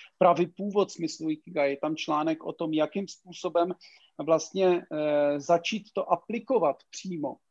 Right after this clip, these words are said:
jo. To znamená, jedna z věcí, kterou můžete začít dělat, to je to, eh, udělat nějakou, dá-, dát si konzultaci, třeba objevit svoje silné stránky, jo.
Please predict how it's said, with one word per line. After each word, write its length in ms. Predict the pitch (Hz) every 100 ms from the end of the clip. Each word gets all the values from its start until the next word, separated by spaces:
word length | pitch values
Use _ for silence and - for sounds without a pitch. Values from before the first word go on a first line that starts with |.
| _ -
jo. 260 | 143 143 202
To 80 | 202
znamená, 380 | 160 185 185 185 - _ -
jedna 320 | 180 175 214
z 80 | 165
věcí, 360 | 196 185 208
kterou 240 | - 196 185
můžete 360 | 190 190 196
začít 340 | 180 180 - 196
dělat, 460 | 160 175 160 170 - _ - _
to 120 | - 185
je 180 | 185 185 -
to, 140 | 175 175 180 180 180 -
eh, 560 | 151 156 151 151 147
udělat 440 | - 160 175 175 180 -
nějakou, 540 | 170 165 185 175 170 - - - - - -
dá-, 160 | 165 -
dát 240 | 165 185
si 120 | -
konzultaci, 680 | 208 190 185 208 208 202 165
třeba 240 | - 151 147
objevit 420 | 160 196 202 175
svoje 220 | - 147
silné 320 | - 151 139
stránky, 520 | - - 147 - _ _ _ _ -
jo. 320 | 139 151 202